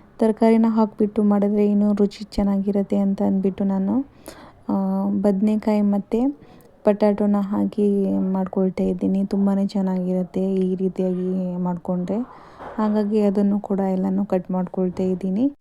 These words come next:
ಕಟ್ ಮಾಡುವಾಗ ನೀರಲ್ಲಿ ಸ್ವಲ್ಪ ಉಪ್ಪು ಹಾಕ್ಕೊಂಡ್ರೆ ಬದನೆಕಾಯಿ ಕಪ್ಪಗಾಗಲ್ಲ. ನಂತರ ನಾನಿಲ್ಲಿ ಕಟ್ ಮಾಡಿದ್ದಾದ್ಮೇಲೆ ಒಂದು ಪಾತ್ರೆಗೆ ಸ್ವಲ್ಪ ಎಣ್ಣೆ ಹಾಕಿ ಸಾಸಿವೆ, ಕರಿಬೇವು ಮತ್ತು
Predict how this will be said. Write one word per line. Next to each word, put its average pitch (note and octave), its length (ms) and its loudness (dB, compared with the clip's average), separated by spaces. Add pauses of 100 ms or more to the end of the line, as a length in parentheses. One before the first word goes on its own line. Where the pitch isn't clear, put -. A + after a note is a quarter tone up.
(160)
ಕಟ್ A#3+ 200 4
ಮಾಡುವಾಗ A3 560 6
ನೀರಲ್ಲಿ A3 460 6
ಸ್ವಲ್ಪ G#3+ 320 2
ಉಪ್ಪು G#3 300 2
ಹಾಕ್ಕೊಂಡ್ರೆ G3+ 480 2 (580)
ಬದನೆಕಾಯಿ G#3+ 500 6
ಕಪ್ಪಗಾಗಲ್ಲ. G3 840 2 (580)
ನಂತರ A#3 360 6
ನಾನಿಲ್ಲಿ G#3+ 480 4
ಕಟ್ G#3 280 0
ಮಾಡಿದ್ದಾದ್ಮೇಲೆ G3 1040 2
ಒಂದು G#3+ 300 2
ಪಾತ್ರೆಗೆ G3+ 460 0
ಸ್ವಲ್ಪ F#3+ 360 -4 (600)
ಎಣ್ಣೆ G#3 300 2
ಹಾಕಿ G3+ 340 0
ಸಾಸಿವೆ, G3+ 560 -2 (760)
ಕರಿಬೇವು G#3 580 4
ಮತ್ತು G3+ 400 0